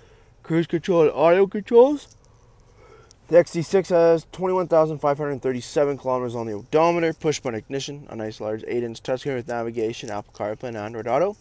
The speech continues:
Dual-zone climate control with heated and ventilated seating, all black interior with Bose audio, and those luxurious leather heated Cadillac seating up front. Taking a quick look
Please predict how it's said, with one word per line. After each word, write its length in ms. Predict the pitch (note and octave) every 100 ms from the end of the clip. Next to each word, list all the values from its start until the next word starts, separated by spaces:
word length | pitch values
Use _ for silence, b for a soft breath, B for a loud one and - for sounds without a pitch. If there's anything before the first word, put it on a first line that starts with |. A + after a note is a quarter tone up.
| -
Dual-zone 400 | G3+ G3 E3+ F#3
climate 320 | E3+ D3+ E3+
control 240 | E3+ D#3+ A#2+
with 100 | -
heated 280 | C3 B2
and 160 | A2+ A2
ventilated 480 | A#2 A#2 A2+ A2 G#2+
seating, 360 | - E3 E3+ - B B B B
all 240 | - A#2+
black 380 | A#2+ B2 A2+ -
interior 480 | C3 - B2+ A#2+ B2
with 200 | A#2 -
Bose 320 | A#2+ A#2 A2+ -
audio, 560 | A#2+ B2+ C3+ C#3 C#3 D#3 C#3
and 240 | C3+ C#3
those 180 | C#3 C#3
luxurious 720 | C#3+ C3 C3 C#3+ D3 D3 -
leather 440 | A#2+ B2 C#3 D3 E3 _ -
heated 280 | C3+ C#3 - _
Cadillac 420 | - A#2+ A#2+ B2+
seating 340 | - A#2 A#2 A2+
up 160 | G#2+
front. 240 | - - - _ _ _ - - - - - - B - -
Taking 240 | E3 D3+
a 40 | C#3+
quick 260 | - D3+
look 240 | D3+ D3+